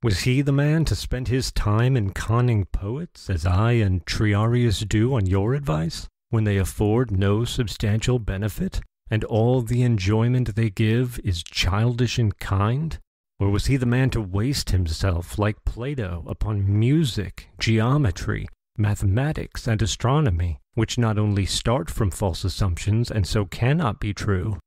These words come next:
but if they were true, would not aid us one whit towards living a more agreeable, that is, a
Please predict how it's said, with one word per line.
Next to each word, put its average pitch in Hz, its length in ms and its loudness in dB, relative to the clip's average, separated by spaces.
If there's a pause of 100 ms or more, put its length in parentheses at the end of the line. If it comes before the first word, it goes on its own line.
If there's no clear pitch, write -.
(120)
but 110 100 0
if 101 100 -2
they 120 140 2
were 117 480 2
true, 87 600 0
would 117 180 2
not 127 320 0
aid 131 240 2
us 120 180 0
one 127 380 2
whit 123 460 0
towards 113 280 0
living 117 380 2
a 117 40 4
more 113 280 2
agreeable, 110 880 2 (260)
that 110 140 0
is, 117 160 2
a 107 140 0